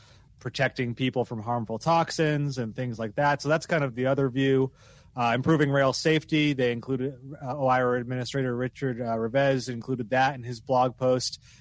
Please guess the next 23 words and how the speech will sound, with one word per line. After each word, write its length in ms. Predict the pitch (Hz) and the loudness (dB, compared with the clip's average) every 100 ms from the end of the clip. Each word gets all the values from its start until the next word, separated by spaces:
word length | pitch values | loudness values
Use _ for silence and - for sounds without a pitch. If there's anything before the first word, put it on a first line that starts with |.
| - | 0
Obviously, 460 | 156 160 156 156 156 | 2 4 2 2 2
we 120 | 139 | 2
just 200 | 147 - | 0 0
had 200 | 147 135 | 2 2
that 140 | 127 | 0
situation 840 | - 143 131 123 131 - 135 131 139 | 0 -2 0 0 0 -2 -2 -2 -6
in 240 | - 123 139 | -6 -6 -4
East 280 | 131 123 - | -4 -4 0
Palestine, 640 | 139 139 131 - 135 135 | 2 4 2 0 0 0
so 280 | - 123 113 | -2 -2 -2
they're 460 | 110 110 107 131 - | -2 -4 -4 -8 -6
pointing 340 | 160 147 123 110 | 0 2 0 -2
to 80 | 117 | 2
that 220 | 156 - | 2 2
situation, 840 | 156 143 135 135 147 139 131 135 127 | -2 0 2 2 0 -2 -2 -6 -10
uh, 40 | |
as, 600 | 113 123 120 127 117 - - | -12 -10 -12 -8 -8 -10 -10
as 160 | 117 107 | -10 -6
sort 220 | 123 110 | -4 -4
of 80 | 104 | -6
an 80 | |
example 600 | 107 104 160 147 135 120 | -4 0 2 2 2 0
of, 220 | 110 104 | -2 -6